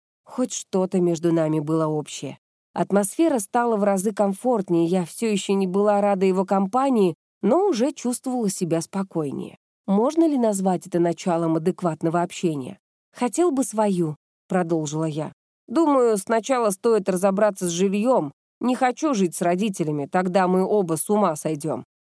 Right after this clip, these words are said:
«А нам хватит на это денег?» «Это уже моя забота. Завтра поеду на собеседование, если меня возьмут, то нам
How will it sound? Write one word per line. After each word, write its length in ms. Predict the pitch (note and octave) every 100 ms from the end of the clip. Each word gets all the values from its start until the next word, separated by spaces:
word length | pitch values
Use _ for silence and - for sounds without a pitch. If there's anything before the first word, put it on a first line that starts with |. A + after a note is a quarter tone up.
| -
«А 100 | F#3+
нам 340 | F#3 F#3 F#3
хватит 560 | F3 - E3+ G3+ E4 D#4+
на 160 | D4+ G#3+
это 160 | G3+
денег?» 420 | F3 F#3 D3+ C#3+ - _ -
«Это 320 | G#3 G3+ G3+
уже 240 | G3 G3
моя 340 | F#3+ F#3 G3 F#3+
забота. 560 | E3+ D#3 D3 C3+ - _ _ -
Завтра 340 | A3+ C#4+ G#3+
поеду 400 | F#3+ F#3+ G#3 A3+
на 100 | F#3
собеседование, 960 | E3 F#3 E3 E3 B3 B3+ G3+ F#3 F3 E3
если 260 | F3+ - F3+
меня 240 | F3 F3
возьмут, 460 | F3 E3 G3+ C4+ -
то 120 | F#3
нам 260 | F#3+ G3